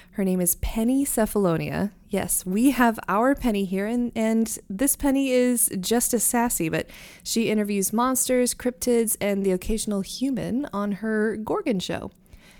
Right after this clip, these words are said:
It features talking head snakes, Sybil the Oracle and her wackadoodle horoscope segment, and talented voice actors performing as a variety of creatures. So it, it's an improv comedy, uh,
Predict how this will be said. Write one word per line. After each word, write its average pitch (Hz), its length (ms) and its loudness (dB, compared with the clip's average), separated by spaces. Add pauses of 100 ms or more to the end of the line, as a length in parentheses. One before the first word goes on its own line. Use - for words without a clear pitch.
(120)
It 202 180 -2
features 220 600 2
talking 165 440 -6
head 160 220 -6
snakes, 269 720 0 (480)
Sybil 185 400 2
the 175 160 -6
Oracle 285 540 4
and 220 140 2
her 202 100 2
wackadoodle 185 640 2
horoscope 277 540 0
segment, 247 560 0
and 220 380 0 (140)
talented 254 440 -2
voice 208 260 0
actors 185 360 -2
performing 202 440 -2
as 190 160 0
a 190 40 0
variety 180 400 0
of 170 120 -6
creatures. 190 640 -4 (380)
So 202 300 0
it, 220 300 -2
it's 226 180 0
an 269 80 0
improv 302 400 4
comedy, 220 380 0 (120)
uh, 214 120 0